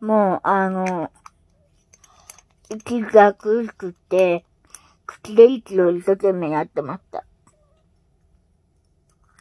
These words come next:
ちょうど六月の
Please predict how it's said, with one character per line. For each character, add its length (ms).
ち 80
ょ 60
う 20
ど 160
六 320
月 260
の 340